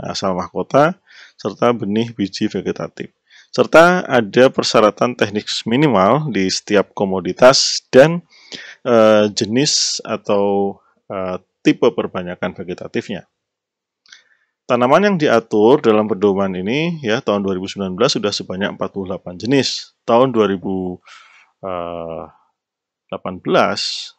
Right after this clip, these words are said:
itu seingat saya empat puluhan, empat puluh benih, eh, empat puluh empat jenis kalau nggak salah. Ya, meliputi alpukat, anggur, dan lain sebagainya.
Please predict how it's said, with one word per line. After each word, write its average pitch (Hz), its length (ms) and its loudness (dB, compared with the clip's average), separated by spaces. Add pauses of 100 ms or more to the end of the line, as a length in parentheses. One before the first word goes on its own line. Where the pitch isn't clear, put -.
(140)
itu 104 320 -12
seingat 95 400 -10
saya 98 320 -6
empat - 240 -10
puluhan, 87 1120 -14
empat 92 220 -10
puluh 107 180 -10
benih, 101 240 -8 (160)
eh, 107 240 -8
empat - 400 -14
puluh 104 160 -8
empat 110 240 -2
jenis 104 160 -8
kalau 90 160 -10
nggak - 140 -18
salah. - 180 -18 (880)
Ya, 123 240 -6
meliputi 101 440 -6
alpukat, 98 600 -2
anggur, 92 400 -8
dan 85 280 -12
lain 82 160 -14
sebagainya. - 560 -18